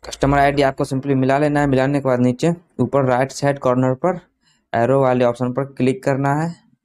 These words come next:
क्लिक करने के बाद simply आपको नीचे स्क्रॉल करने के बाद मैनेज टीवी चैनल पर क्लिक करना है।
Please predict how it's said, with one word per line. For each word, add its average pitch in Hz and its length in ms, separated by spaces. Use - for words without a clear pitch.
क्लिक 156 260
करने 123 340
के 117 180
बाद 107 300
simply 127 260
आपको 131 300
नीचे 123 300
स्क्रॉल 123 300
करने 117 340
के 113 100
बाद 131 140
मैनेज 123 460
टीवी 123 240
चैनल 117 320
पर 127 160
क्लिक 117 380
करना 104 300
है। 92 340